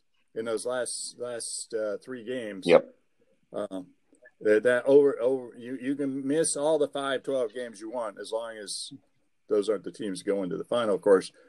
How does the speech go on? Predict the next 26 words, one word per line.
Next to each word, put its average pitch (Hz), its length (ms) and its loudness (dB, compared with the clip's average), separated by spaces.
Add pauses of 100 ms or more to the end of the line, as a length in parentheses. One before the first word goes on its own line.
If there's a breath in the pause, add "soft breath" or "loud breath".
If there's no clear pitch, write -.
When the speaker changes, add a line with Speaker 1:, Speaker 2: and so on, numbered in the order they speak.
(180 soft breath)
Speaker 1:
But, 101 280 2
uh, 98 240 10 (320)
you 107 120 -6
know, 101 80 0
those 104 360 4
end 143 260 4
games 110 320 -2
are 104 60 0
what's 107 240 0
important, 82 580 -4
right, 101 140 -4
John? 85 80 0
Speaker 2:
Correct. - 300 4 (920)
Speaker 1:
And 104 180 -2
we'll 123 180 2
get 117 200 -2
to 95 100 -2
that. 87 280 -6 (760)
It'll 95 140 -4
be 107 140 0
interesting 113 380 0
to 90 60 -6
see 113 180 -4
if 92 100 -2
we 98 180 0
agree. 90 320 0